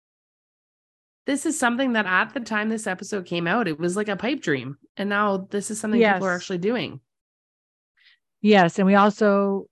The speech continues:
Speaker 2: like, when he says that he has a ticket to ride, Booth and Brennan stop dead in their tracks and they do this other, like, they look at each other.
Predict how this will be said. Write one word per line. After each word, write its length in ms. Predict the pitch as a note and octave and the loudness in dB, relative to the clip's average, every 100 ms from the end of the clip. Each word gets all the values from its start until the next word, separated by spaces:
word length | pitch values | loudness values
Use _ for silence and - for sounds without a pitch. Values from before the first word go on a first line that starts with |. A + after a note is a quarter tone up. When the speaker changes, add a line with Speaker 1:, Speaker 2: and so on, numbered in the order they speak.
| _ - | _ -4
Speaker 2:
like, 240 | F#3 F3+ | -2 0
when 200 | G3+ A3 | 4 6
he 120 | B3 | 8
says 300 | A3 A3 A3 | 6 2 2
that 100 | A3 | 2
he 60 | G3+ | 2
has 220 | F#3+ F3+ | 2 0
a 40 | F3 | -6
ticket 560 | - A3+ F#3+ D3+ D#3+ - | -4 -4 -4 -6 -8 -10
to 120 | E3 | -10
ride, 680 | D#3 E3 F3+ F3 E3 F3 - _ _ | -6 -4 -2 -2 -6 -12 -18 _ _
Booth 220 | A3+ A#3+ C4 | 2 2 2
and 100 | G#3+ | 0
Brennan 300 | G3+ F#3 F3 | 0 -2 -6
stop 400 | - F3+ F3 - _ | -4 -2 -2 -4 _
dead 200 | G3 F#3+ | -2 -2
in 80 | G3+ | -2
their 160 | F#3+ F3 | -4 -8
tracks 640 | - F#3+ E3 E3 - - - | -6 -6 -6 -10 -20 -20 -10
and 180 | F#3 F3+ | -6 -2
they 140 | G3 | -2
do 240 | F3+ F3+ F3+ | -2 -2 -2
this 180 | G3 - _ - | -4 -10 _ -4
other, 640 | F3+ E3 F3 G3 A3 - F#3 | -2 0 -2 -2 -4 -8 -4
like, 260 | F3 E3+ _ _ | -4 -4 _ _
they 140 | G3+ | 0
look 260 | G3+ A3 A3+ | 2 2 0
at 80 | B3+ | -2
each 220 | A#3+ - | -2 -2
other. 480 | E3+ D#3 E3+ G#3 | -4 -4 -6 -8